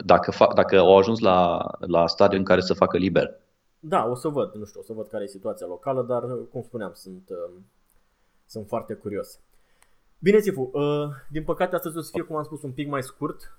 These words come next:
Speaker 2: pentru că am calculat greșit și a venit cineva la un antrenament.
Speaker 1: Ah, nu-i problema.
Speaker 2: Uh, o să ne mai auzim într-una din
Speaker 1: Sigur.
Speaker 2: zilele, nu știu, sau weekendul viitor, poate, sau...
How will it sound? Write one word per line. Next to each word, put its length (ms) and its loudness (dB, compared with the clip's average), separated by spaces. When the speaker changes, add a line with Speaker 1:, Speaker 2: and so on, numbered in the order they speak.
Speaker 2:
pentru 280 -8
că 520 -2
am 360 -8
calculat 400 -4
greșit 300 -10
și 480 -10
a 140 -8
venit 200 -10
cineva 220 -12
la 60 -8
un 100 -8
antrenament. 520 -10
Speaker 1:
Ah, 120 4
nu-i 140 0
problema. 380 -4
Speaker 2:
Uh, 360 -8
o 100 -8
să 100 -8
ne 60 -4
mai 120 -2
auzim 400 -4
într-una 520 -10
din 420 -16
Speaker 1:
Sigur. 260 -6
Speaker 2:
zilele, 120 -10
nu 360 -14
știu, 100 -20
sau 200 -16
weekendul 400 -8
viitor, 720 -12
poate, 320 -10
sau... 300 -12